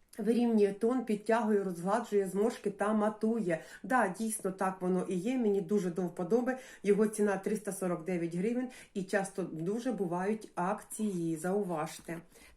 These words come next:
Так. В мене закінчилася сироватка, зовсім ніякої не було в мене на, е, під крем, е,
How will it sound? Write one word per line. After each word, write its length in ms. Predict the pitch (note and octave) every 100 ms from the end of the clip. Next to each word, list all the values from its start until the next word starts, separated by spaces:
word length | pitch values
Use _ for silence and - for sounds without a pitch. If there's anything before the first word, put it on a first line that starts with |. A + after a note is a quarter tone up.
| -
Так. 420 | D#3+ D3+ D#3+ B3+ - - - - - -
В 60 | G#3+
мене 240 | B3+ A3+
закінчилася 840 | G#3 G#3+ - G#3+ G3 G3 F3 F3 F3+
сироватка, 880 | - A#3 A3+ G3 F#3 G#3 - B3 C4+ - - -
зовсім 520 | F3+ A#3 A3+ - G3+
ніякої 480 | G#3 G#3 G3+ G3 F3+
не 120 | F#3+
було 300 | F#3 G3+ F#3+
в 40 |
мене 360 | F3 F3+ F3+ E3 -
на, 480 | E3+ F3 E3 D#3+ D#3
е, 60 | - - - E2+ - - -
під 180 | G3 F#3
крем, 440 | - G3+ F#3 F3 E3 - -
е, 140 | D#3+